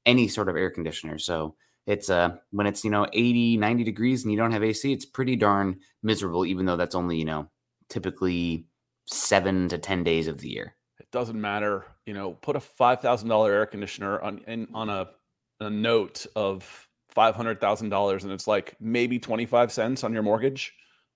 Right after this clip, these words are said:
Speaker 1: Hmm.
Speaker 2: Put in the air conditioner. You need it. <laughs>
Speaker 1: Yeah, the, uh, the big issue is renter
Speaker 2: I know,
Speaker 1: here.
Speaker 2: but
Speaker 1: Um,
Speaker 2: it, it, you should be looking at that, and that's
Speaker 1: Yeah.
Speaker 2: how you, that's how you get, you put pressure as a consumer on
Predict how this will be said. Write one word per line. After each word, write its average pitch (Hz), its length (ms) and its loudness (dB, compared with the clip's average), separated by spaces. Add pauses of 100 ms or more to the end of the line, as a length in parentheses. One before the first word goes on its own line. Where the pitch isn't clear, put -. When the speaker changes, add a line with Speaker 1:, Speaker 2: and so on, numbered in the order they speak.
(140)
Speaker 1:
Hmm. 76 140 -4 (200)
Speaker 2:
Put 131 180 0
in 117 120 0
the 107 100 -2
air 104 140 2
conditioner. 107 640 -4 (120)
You 123 140 0
need 139 260 6
it. 110 140 2 (300)
<laughs> - 80 0 (800)
Speaker 1:
Yeah, 151 340 6
the, 131 240 4
uh, 117 80 6
the 113 140 0
big 147 160 4
issue 131 260 2
is 107 160 0 (400)
renter 139 540 0 (120)
Speaker 2:
I 135 140 6
know, 160 280 8
Speaker 1:
here. 110 40 -2
Speaker 2:
but 127 220 6
Speaker 1:
Um, 160 120 4
Speaker 2:
it, 135 240 2
it, 147 140 0
you 151 180 2
should 120 640 -2
be 151 140 8
looking 151 360 6
at 120 100 -2
that, 120 260 6
and 107 80 -4
that's 127 140 2
Speaker 1:
Yeah. - 60 4
Speaker 2:
how 139 60 10
you, 127 160 4
that's 139 220 4
how 160 60 6
you 143 160 4
get, 131 240 2
you 131 100 -2
put 147 240 4
pressure 135 460 4
as 107 180 2
a 110 80 -4
consumer 113 800 0
on 117 420 0